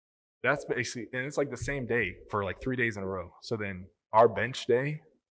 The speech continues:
um, is on Thursday. So, like, example of being tested and being exhausted, like, so I had on, on Tuesday, I had an M R I on my shoulder, I believe, because I to-, I, 'cause of, you know, pre-, previous injury in college. And,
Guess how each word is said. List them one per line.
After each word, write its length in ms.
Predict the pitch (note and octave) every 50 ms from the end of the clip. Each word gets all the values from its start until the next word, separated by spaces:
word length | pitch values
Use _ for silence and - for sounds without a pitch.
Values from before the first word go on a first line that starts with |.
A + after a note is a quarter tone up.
| _ -
um, 260 | G#2+ G2+ G2 F#2 F2 F2+
is 80 | F#2
on 160 | F#2+ F2 E2+ -
Thursday. 480 | - A2 G#2+ G2+ F2+ F2 F2 F2 F#2+ _ _ _ _
So, 220 | - - - A2 G2+
like, 200 | F#2+ F#2+ F#2 F#2
example 480 | G2 G#2 G2+ A#2 A#2+ A#2+ A2+ A2+ A2
of 100 | G2+ G2
being 260 | G2+ A2 G#2 G2+ F#2+ F#2+
tested 440 | - - A#2 G#2+ - - G#2+ F#2+
and 100 | G2 F#2+
being 200 | F#2+ G2+ F#2+ F#2+
exhausted, 540 | F#2 - - G#2+ G#2 G2+ G2 - - F#2+ F#2 F#2
like, 220 | E2+ F2+ F2+ - - _ _ _ _ _ _ _ _ _ _ _ _ _ _ _ _ _ _ _
so 160 | - - - A2+
I 160 | G#2 A2+ B2
had 280 | A#2+ C3 A#2+ A2 G#2 -
on, 260 | - G#2+ G#2 G2 F#2 - - _ -
on 140 | G#2+ F#2+ F#2+
Tuesday, 360 | - - C3+ B2+ A#2 G#2+ G2+
I 40 | G2
had 100 | G#2 G#2
an 80 | G2+ G2+ -
M 140 | G#2+ G2+
R 120 | G#2 G2+ F#2+
I 120 | F#2 F#2+ F#2 F2+ F2
on 100 | F#2 F#2+
my 500 | F2+ F2+ F2+ F2 F2 F2+ F2+ F#2 F#2 F2+ - - - - - - - - - -
shoulder, 1400 | - - - - - - - - - - - - - - - - G2+ F#2+ F#2 F2+ F2+ - F2 F2 E2+ E2 E2+ - - - -
I 100 | - G2
believe, 400 | F#2+ F#2+ F#2 F#2 F2 F2 F2+ - - _ -
because 200 | G2+ - A2 G2
I 100 | F#2+ F2+ -
to-, 160 | - - - _ -
I, 80 | - D2 - - F#2+ F#2+ -
'cause 180 | G#2+ F#2 F#2+
of, 120 | F#2+ F#2 F2+ -
you 120 | A#2 A2+
know, 60 | F#2 F2+ -
pre-, 220 | - B2+ G#2+ A2 - -
previous 320 | - B2+ A#2 G#2 G2+ F2
injury 260 | G#2 G#2 G2+ F#2+ F#2
in 60 | F#2 F2+
college. 420 | - - D#2+ D#2+ E2+ - - - _ _ _ _ _ _ _ _ _ _ _ _ _ -
And, 420 | G#2+ G#2 G2 F#2+ F#2+ F#2 F#2 F2+